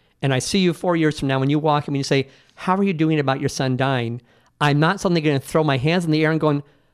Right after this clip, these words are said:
"Oh my gosh, I forgot about that. That's right, my son died. Why did you have to remind me of that?" That's ridiculous. The fact that you would ask me sixteen years after he died and still wanna know how I'm doing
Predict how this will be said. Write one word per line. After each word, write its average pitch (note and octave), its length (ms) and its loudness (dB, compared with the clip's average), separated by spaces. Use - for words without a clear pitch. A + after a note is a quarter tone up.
"Oh D4 220 4
my A#3+ 160 2
gosh, C4 280 0
I B3+ 60 2
forgot C4+ 320 0
about A#3+ 320 0
that. D#3 240 2
That's C#4+ 240 -2
right, G3 220 0
my D4+ 120 -2
son E4+ 380 0
died. E3+ 420 0
Why E4 180 4
did D#4 160 2
you A3 80 4
have E3+ 220 2
to E3 80 -10
remind D3+ 400 2
me D3 80 4
of C#3+ 100 0
that?" F3 340 0
That's - 260 -2
ridiculous. F#3 720 -2
The D3+ 80 2
fact G3 280 0
that F#3 100 -4
you E3 100 2
would D3 200 0
ask G3+ 360 0
me A#2 240 -6
sixteen - 640 0
years C3 220 2
after C3 160 -2
he B2 120 0
died B2 380 -2
and C#3 260 -4
still G3 260 0
wanna E3+ 180 0
know D#3 140 0
how D3+ 180 0
I'm C#3+ 140 -2
doing B2+ 400 0